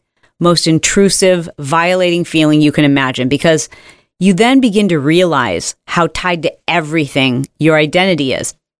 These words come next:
And now you're at risk of losing your identity or having your identity stolen, or your credit, or credit opened in your name, or more bank accounts. You are just exposed beyond belief. We're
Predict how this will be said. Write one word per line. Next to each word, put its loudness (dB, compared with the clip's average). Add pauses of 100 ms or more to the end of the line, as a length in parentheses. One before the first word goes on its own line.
(120)
And 2
now 2
you're 2
at 0
risk -2 (100)
of -2
losing 2
your 2
identity 0
or -2
having -4
your -2
identity 2
stolen, 0
or 2
your 2
credit, -2 (260)
or 2
credit -2
opened 0
in 2
your 4
name, 2 (240)
or 2
more 4
bank -2
accounts. -2
You 2
are -2
just -2
exposed 0
beyond 2
belief. 2 (320)
We're 0